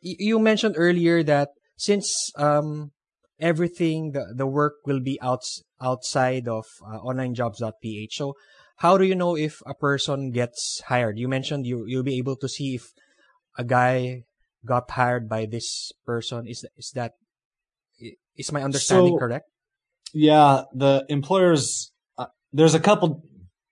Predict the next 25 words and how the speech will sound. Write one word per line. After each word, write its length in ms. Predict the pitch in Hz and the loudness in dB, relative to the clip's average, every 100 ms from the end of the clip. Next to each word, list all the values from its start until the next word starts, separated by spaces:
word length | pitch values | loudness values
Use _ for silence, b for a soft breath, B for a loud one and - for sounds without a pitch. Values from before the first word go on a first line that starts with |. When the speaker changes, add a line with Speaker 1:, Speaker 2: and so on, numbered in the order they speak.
| _ _ _ _ _ - - _ | _ _ _ _ _ -18 -18 _
Speaker 2:
employers 380 | 151 143 220 196 | -4 4 6 6
can, 140 | 185 165 | 4 2
can, 260 | 165 - - | 2 0 -4
can 400 | - 143 135 123 - _ _ | 0 2 2 0 -4 _ _
say, 680 | - - 160 135 98 85 82 - | -4 4 8 8 6 -2 -8 -12
they 260 | 110 107 131 | -10 -4 -2
can 160 | 135 117 | 0 0
mark 360 | 123 135 139 | 4 4 4
a 60 | 117 | 0
worker 360 | 110 120 117 | 2 0 0
as 160 | 95 95 | -4 -2
hired, 500 | - 110 87 73 73 | 0 2 2 -2 -8
saying, 220 | 104 95 | -8 -2
"I've 180 | 107 110 | -2 0
hired 340 | - 117 104 92 | 0 0 0 -4
this 120 | 90 | -8
person." 420 | - 90 - 71 _ _ _ _ _ _ _ _ | -6 -8 -8 -14 _ _ _ _ _ _ _ _
Um, 360 | 113 104 92 87 | -6 -4 -4 -6
so 180 | - 110 | -6 -4
they'll, 640 | 110 104 107 104 101 95 - 110 - | 0 2 4 4 2 -2 -10 -18 -10
th-, 120 | 110 110 | -6 -2
so 100 | 135 | 4
then 140 | 143 | 8
we 140 | 147 | 10
know 500 | 156 123 95 78 87 | 10 8 6 4 -6